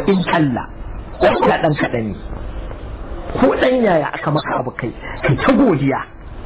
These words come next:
ka nuna farin cikinka. Wannan yana cikin, yana cikin, yana, yana cikin sifatul kurama'i. Siffan mutane masu karamci.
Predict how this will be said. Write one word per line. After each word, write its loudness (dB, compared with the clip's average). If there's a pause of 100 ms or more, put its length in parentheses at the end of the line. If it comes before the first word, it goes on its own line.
(200)
ka 2
nuna 4
farin 2
cikinka. 0 (300)
Wannan 6
yana 4
cikin, -6
yana 4
cikin, -4
yana, 2
yana 0
cikin -4
sifatul 0
kurama'i. -2 (600)
Siffan 4
mutane 4
masu -2
karamci. 0